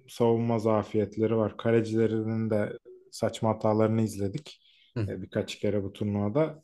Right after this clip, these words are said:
Speaker 1: Neymar'ın dönüşü, o moral, motivasyon, e, Brezilya'ya yarar bence. Brezilya farklı alabilir diye düşünüyorum bu turu.
Speaker 2: Evet abi.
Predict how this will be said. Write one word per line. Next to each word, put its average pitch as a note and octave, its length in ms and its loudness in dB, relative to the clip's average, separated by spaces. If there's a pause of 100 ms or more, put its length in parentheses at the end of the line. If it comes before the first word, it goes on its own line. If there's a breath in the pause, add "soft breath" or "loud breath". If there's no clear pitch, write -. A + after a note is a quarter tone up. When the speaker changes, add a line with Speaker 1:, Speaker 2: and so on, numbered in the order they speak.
(160)
Speaker 1:
Neymar'ın C3 520 2
dönüşü, B2+ 380 0
o B2+ 100 2
moral, A#2+ 400 0
motivasyon, B2 880 -4 (560)
e, A2 200 -8
Brezilya'ya A2+ 520 0
yarar A#2 420 0
bence. G#2 480 -4 (260)
Brezilya A#2 540 -6
farklı A2+ 440 -2
alabilir A2 500 -2
diye G2+ 200 -6
düşünüyorum G2 640 -12
bu F#2 100 -14
turu. F#2+ 380 -18
Speaker 2:
Evet F#2+ 360 -2
abi. G#2+ 200 -6